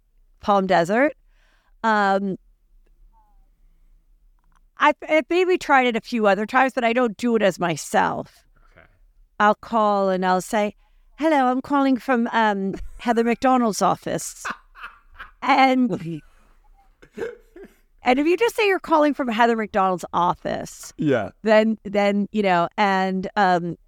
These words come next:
Speaker 1: you know, she was wondering if it was possible, if she could have it. And then they're like, "What number?" And then it's like, "My number."
Speaker 2: <laughs>
Speaker 1: Well, then, so, like, "Hello?" And they're like, "Oh, we're confirming Heather's." I'm like, "Oh, yeah, yeah, it's me. Yeah, I'm coming."
Speaker 2: <laughs>
Speaker 1: Like,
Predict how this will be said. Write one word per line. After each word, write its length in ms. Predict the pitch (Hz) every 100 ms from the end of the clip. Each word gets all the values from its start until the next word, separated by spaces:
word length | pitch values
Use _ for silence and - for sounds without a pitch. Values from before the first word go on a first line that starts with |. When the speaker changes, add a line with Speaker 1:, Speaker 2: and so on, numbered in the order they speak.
| _ _
Speaker 1:
you 120 | 214 208
know, 120 | 190
she 140 | -
was 120 | 208
wondering 260 | 208 226 208
if 100 | 196
it 40 |
was 100 | 202
possible, 560 | - 214 190 123 156 156
if 80 | -
she 100 | -
could 120 | 180
have 120 | 165
it. 60 | - - _ -
And 160 | 220 226
then 120 | 349
they're 100 | 349
like, 160 | 277 -
"What 220 | 220 240
number?" 640 | 202 202 233 254 196 165 -
And 160 | 190 208
then 120 | 220
it's 120 | 208
like, 140 | 208 175
"My 340 | 185 190 190
number." 540 | 185 190 170 120 117 -
Speaker 2:
<laughs> 100 | 226 - - - -
Speaker 1:
Well, 160 | 226 226
then, 160 | 226 226 - - _ _ _ _ - - - - _ - - _ -
so, 160 | 294 311
like, 160 | 320
"Hello?" 540 | 262 302 277 285 339 370
And 120 | 285
they're 140 | 311
like, 160 | 277 277
"Oh, 160 | 349 330
we're 160 | 311
confirming 760 | - 349 262 - 285 294 330 320
Heather's." 500 | 254 269 269 285 285
I'm 140 | - 254
like, 160 | 262 220
"Oh, 140 | 247
yeah, 260 | 208 190 185
yeah, 200 | 175 185
it's 160 | -
me. 200 | 185 170
Yeah, 220 | 160 180 196
I'm 100 | -
coming." 420 | 170 160 165 -
Speaker 2:
<laughs> 40 | -
Speaker 1:
Like, 220 | 185